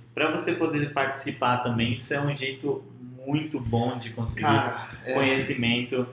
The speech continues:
Speaker 1: E tem muitas empresas que pedem também o seu perfil no GitHub pra, pra poder saber,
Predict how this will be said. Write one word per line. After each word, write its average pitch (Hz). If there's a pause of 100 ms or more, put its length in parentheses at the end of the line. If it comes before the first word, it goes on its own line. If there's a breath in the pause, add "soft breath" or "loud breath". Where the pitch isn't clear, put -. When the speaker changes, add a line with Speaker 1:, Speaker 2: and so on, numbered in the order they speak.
(260 loud breath)
Speaker 1:
E 143
tem 151
muitas 180
empresas 135
que 139
pedem 113
também 110
o -
seu 110
perfil 110
no 104
GitHub 113
pra, 117
pra 113
poder 131
saber, 123